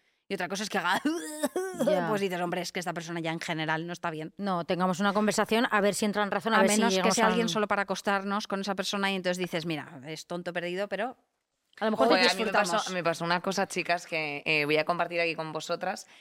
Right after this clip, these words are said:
Speaker 3: y fue cuando tomé la decisión de no
Speaker 1: De
Speaker 3: volver
Speaker 1: dejar
Speaker 3: a
Speaker 1: a una
Speaker 3: quedar una
Speaker 1: persona
Speaker 3: persona
Speaker 1: porque no
Speaker 3: porque
Speaker 1: limpiaba la lechuga.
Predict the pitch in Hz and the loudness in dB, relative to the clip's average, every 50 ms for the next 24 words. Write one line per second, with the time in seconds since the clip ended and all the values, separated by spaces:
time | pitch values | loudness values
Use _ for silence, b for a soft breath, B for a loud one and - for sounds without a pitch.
0 | B B B - 196 180 - 190 190 - 202 190 190 180 185 190 185 180 175 170 | B B B -6 -6 -4 -2 -4 -2 -2 -4 -4 -4 -4 -2 -2 0 2 2 2
1 | 170 175 165 - 180 160 - - 190 190 208 220 - 175 165 170 170 190 170 170 | 0 0 -2 -4 -4 -4 -2 -2 0 0 -2 -2 -2 -2 0 2 2 2 4 4
2 | 170 170 185 165 165 180 185 175 165 170 165 160 160 175 170 185 202 170 170 - | 4 4 4 4 4 4 2 4 4 4 4 4 4 2 2 2 2 0 0 0
3 | - 185 190 196 220 - - _ _ - 208 208 208 185 190 190 - 214 185 185 | -2 0 0 0 -2 -2 -4 _ _ 2 2 2 2 2 2 2 2 2 0 -2
4 | 180 190 196 196 196 220 220 202 180 175 208 226 - - - - 233 - 277 - | -4 -2 -2 -2 -2 -2 -2 -2 -2 -4 -4 -6 -8 -8 -8 -8 -6 -6 -6 -6